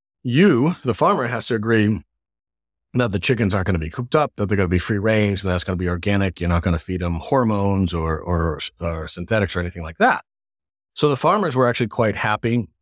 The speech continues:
to, to enter in this deal where they could have a guaranteed buyer for their eggs. So then they start off relatively small.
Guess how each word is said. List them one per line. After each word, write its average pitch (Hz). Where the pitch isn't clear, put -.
to, 110
to 117
enter 113
in 107
this 87
deal 127
where 110
they 107
could 104
have 104
a 98
guaranteed 98
buyer 85
for 82
their 78
eggs. -
So 170
then 196
they 180
start 160
off 147
relatively 151
small. 123